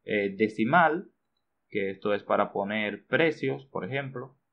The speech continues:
o trabajar con números. Eh, aquí está también decimal. Y nosotros también tenemos que decirle aquí cómo va a trabajar, por ejemplo, que acepte doce números del lado derecho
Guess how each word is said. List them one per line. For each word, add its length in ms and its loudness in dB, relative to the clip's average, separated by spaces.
o 240 -2
trabajar 400 0
con 240 -4
números. 640 -6
Eh, 500 -4
aquí 300 -4
está 260 -6
también 420 -4
decimal. 600 -2
Y 320 0
nosotros 420 -2
también 280 0
tenemos 340 -2
que 100 0
decirle 340 0
aquí 380 -6
cómo 460 2
va 440 6
a 80 -2
trabajar, 460 2
por 100 0
ejemplo, 400 -2
que 140 0
acepte 640 -2
doce 440 -2
números 480 -4
del 200 0
lado 220 2
derecho 540 2